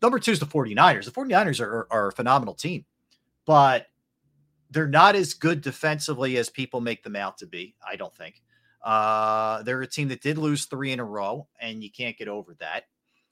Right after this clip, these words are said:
Um, but you look at Purdy, what he's doing, his numbers are spectacular.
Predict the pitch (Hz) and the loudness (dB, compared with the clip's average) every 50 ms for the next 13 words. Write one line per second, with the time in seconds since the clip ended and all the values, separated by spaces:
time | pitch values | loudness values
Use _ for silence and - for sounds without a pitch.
0 | _ _ - 107 107 107 107 107 107 107 104 104 101 - 170 151 139 135 135 - | _ _ -4 -4 -2 -2 -2 -2 -2 -4 -4 -6 -2 2 4 4 4 4 2 -4
1 | _ 120 117 120 120 123 127 123 - 120 - _ - 131 131 135 139 135 131 131 | _ -12 -10 -6 -4 -4 -4 -4 -6 -8 -8 _ -4 -2 -2 -2 -4 -4 -6 -6
2 | 113 117 131 131 127 - - 143 131 131 123 110 98 - 117 120 120 117 - - | -6 -8 -10 -12 -10 -8 -6 -6 -4 -4 -6 -8 -8 -8 -8 -8 -8 -10 -12 -12
3 | 101 - - - - _ - - 131 120 117 - - 127 104 110 110 - | -14 -14 -16 -16 -18 _ -8 -2 0 0 0 0 -4 -6 -6 -6 -8 -10